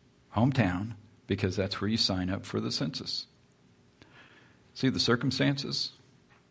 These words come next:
How do you organizes-, how do you organize those circumstances to land at that place at exactly the time that kid that was promised back in Genesis chapter three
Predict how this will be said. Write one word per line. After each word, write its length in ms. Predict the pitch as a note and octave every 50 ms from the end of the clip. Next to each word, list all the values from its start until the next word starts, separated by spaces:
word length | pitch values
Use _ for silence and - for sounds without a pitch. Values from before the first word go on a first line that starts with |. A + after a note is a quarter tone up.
| _ _ _ _ _ - - - - - -
How 180 | - - G#2+ C3
do 100 | D#3+ F#3
you 140 | F#3 F3+ F3+
organizes-, 1040 | - B2+ B2 A#2+ A#2+ A2 A#2+ A#2 A#2 A#2 A2+ A#2 A2 G#2+ - A#2 G#2+ G#2 G2+ - - -
how 220 | - G#2 B2+ D3 D#3
do 60 | D#3+
you 240 | D#3 D3+ D#3 D3 -
organize 720 | - A#2+ B2 B2+ B2 A#2+ A#2+ A#2 A#2 A2 A2+ A2 G#2+ -
those 420 | - - C3 C3+ D3 D#3+ D#3+ D#3 D#3+
circumstances 880 | - - E3 D3 - - A2 G2 - - - G2 F#2+ F#2+ - G#2 G2 -
to 120 | - -
land 420 | A2 A2 A#2+ B2 B2+ B2+ B2 A#2+ B2
at 220 | - A2+ A2+ -
that 220 | - B2 C3 C3 -
place 480 | - A#2 G#2 G#2 G#2 G2+ - - - - - - - - - - - - - _ _ _ _ _ _ -
at 140 | A2 G#2+
exactly 640 | A2 G2+ G2 F#2+ F2+ F#2+ C3+ D#3 E3+ E3+ - F3 D3
the 140 | C3 B2 B2+
time 440 | C3 - B2 G#2 G#2 G#2 G#2+ G#2 G#2
that 260 | G#2 A#2 C#3 B2 -
kid 580 | - - C3 A#2 A2 G2 F#2+ F#2+ G2 F#2+ - -
that 160 | F#2+ G#2 D#2+
was 140 | A#2 A2+ -
promised 460 | - - D#3 D3+ D#3 D#3+ D3+ - -
back 260 | - G2+ A#2+ B2+ B2+
in 120 | B2+ A#2
Genesis 480 | G2 B2 C3 C#3 C#3+ C#3 - C#3 C3 -
chapter 400 | - - C3 A#2 A#2+ - B2+ A#2
three 640 | - - - A2 A2 A#2 G#2+ G2+ G2+ F#2+ F#2+ F#2+